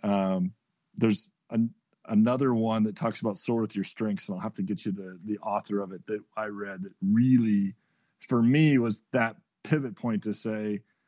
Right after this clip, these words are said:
"I don't have to be the guy that knows all of the spreadsheets. I don't have to be the guy that knows all the details and information and,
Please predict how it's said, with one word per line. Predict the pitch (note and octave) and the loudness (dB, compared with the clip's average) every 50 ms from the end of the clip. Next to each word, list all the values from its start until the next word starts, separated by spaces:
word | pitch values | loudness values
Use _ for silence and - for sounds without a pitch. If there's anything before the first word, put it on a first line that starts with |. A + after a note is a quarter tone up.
| _ _ _ - | _ _ _ -8
"I | G#2 | -6
don't | F#2+ C3+ D#3+ - - | -4 -4 -6 -6 -8
have | - G2+ A#2 A#2+ A#2+ - | -8 -8 -8 -8 -6 -4
to | - G#2 | -2 0
be | A2 A2+ | 0 2
the | G#2 G2 | 0 0
guy | F#2+ G#2+ G#2 G#2 | 0 0 -2 -2
that | F#2+ G2+ F#2+ | -2 -4 -2
knows | A2 A2 G#2+ G#2 G2+ - | -2 -2 0 -2 -2 -2
all | G#2 G2+ G2 G2 | -2 -2 -2 -2
of | F#2 | -2
the | F#2 F#2 | -4 -4
spreadsheets. | - - - G#2+ G#2 F#2 F2 - F2+ E2+ E2+ - E2+ | -6 -4 -4 -2 -2 -2 -2 -2 -4 -4 -4 -4 -6
I | F2 | -6
don't | G#2 A2+ G#2 - | -6 -6 -6 -6
have | G#2 G#2 G2+ - | -6 -6 -6 -2
to | - - | 2 2
be | G#2 G2 | 4 4
the | F#2+ F#2 | 4 2
guy | G2 G2 F#2+ F#2+ F#2 F2+ | 2 0 0 0 0 -2
that | F2+ - | 0 0
knows | - G#2 G2+ F#2 F#2 | 2 2 2 2 0
all | G3+ - F2 | -2 -4 -6
the | F#2 F2+ | -6 -6
details | F2+ - G#2 G3 E3 - - G#2+ G2+ G2 G2 G2 - G2 | 2 6 6 6 6 6 2 0 0 0 0 -2 -2 -4
and | F#2 F#2 | -6 -6
information | G2 F#2 - F#2+ F#2 F#2 F#2 F#2+ G2 - - G2+ G2 G2 F#2+ F#2 | -6 -6 -6 -6 -6 -4 -4 -4 -4 0 2 2 2 2 0 -4
and, | F2+ F2 F2+ - | -6 -8 -10 -10